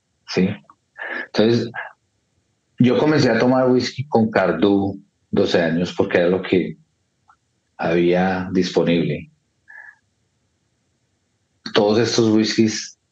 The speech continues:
lo que la gente tiene que entender es que cuando, cuando una destilería lanza un whisky de doce años, un whisky de diez años, tiene que ser un whisky de una calidad excepcional.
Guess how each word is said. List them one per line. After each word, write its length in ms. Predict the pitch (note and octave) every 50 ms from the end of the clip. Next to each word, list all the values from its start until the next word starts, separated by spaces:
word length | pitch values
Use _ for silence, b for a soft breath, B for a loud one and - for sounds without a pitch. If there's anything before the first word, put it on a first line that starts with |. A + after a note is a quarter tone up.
| _ _ _ _ _ -
lo 200 | A2 G#2+ G#2 -
que 80 | G#2+
la 140 | F#2+ F#2 F#2+
gente 160 | F#2 F2+ - -
tiene 160 | B2 A#2 A#2
que 60 | C3+
entender 340 | A#2+ A#2 A#2 G2 F#2 F2+ F#2
es 180 | F#2+ - -
que 160 | - G#2+ G#2 -
cuando, 520 | - A2 G#2 G2+ F#2+ F#2+ F2+ F2 D#2 - -
cuando 260 | - F#2+ F2+ F2+ F2+
una 180 | F2+ F#2 G#2 A2+
destilería 720 | A2+ - - - A2 G2 F#2 F2 E2+ F2 F2 F2+ F#2 F#2
lanza 380 | G2+ G#2 G#2 G2+ G#2 G#2+ G#2
un 120 | G2+ G2+ G2
whisky 320 | G2+ G2+ G2+ - - G#2+
de 140 | G2+ G2 F#2
doce 260 | E2 E2 E2 - F#2+
años, 360 | F#2 F2+ F2+ F2 E2+ E2+ E2+ F2+
un 140 | F2+ F2 F2
whisky 280 | F2 E2+ - - G2+
de 80 | F#2+ F2
diez 280 | E2 E2 D#2 D#2+ - F2+
años, 460 | E2 D#2+ D2+ - F2+ - - - _ _ _ _ _ _ b b b b b b b b _ _ _ _ _ _ _ _ _ _ _ - - - _ _
tiene 220 | - F2+ F2+ F2
que 120 | A2+ G#2
ser 140 | F2+ E2+ E2
un 160 | F2 F2+ F#2
whisky 420 | F#2+ F#2+ F2+ E2+ - - - F#2+ F#2
de 80 | F#2
una 200 | F2+ F2 F#2 F2+
calidad 540 | - G#2 F#2+ F#2 F2+ E2 D#2 D#2 D#2 D#2 - - - -
excepcional. 960 | - G2 F2+ - - - G#2 F2+ - - - - - - - D2 D2+ D#2 -